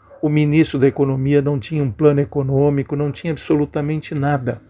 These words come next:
Nada. Eles fazem, tomam decisões pra agradar determinados grupos.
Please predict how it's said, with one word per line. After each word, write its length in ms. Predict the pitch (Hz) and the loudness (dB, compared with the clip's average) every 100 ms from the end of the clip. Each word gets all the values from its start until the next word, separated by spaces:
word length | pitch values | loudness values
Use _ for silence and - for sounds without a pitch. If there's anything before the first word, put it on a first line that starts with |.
| _ _ _ - - - - - | _ _ _ -20 -20 -20 -18 -4
Nada. 320 | 143 147 143 | 0 4 6
Eles 200 | 139 135 | 4 2
fazem, 560 | - 160 170 135 143 127 | -2 -2 0 0 -2 -2
tomam 400 | - 165 160 151 | 0 2 2 4
decisões 800 | 139 135 147 117 135 143 135 - - - - - | 4 4 2 2 0 -2 -6 -14 -20 -20 -20 -8
pra 160 | 147 147 | 2 2
agradar 560 | 147 156 135 131 139 | 4 4 4 2 2
determinados 840 | 131 135 147 131 135 131 131 127 | 2 2 2 0 -2 -2 -4 -4
grupos. 640 | 110 123 151 - - - | -2 2 2 2 -10 -12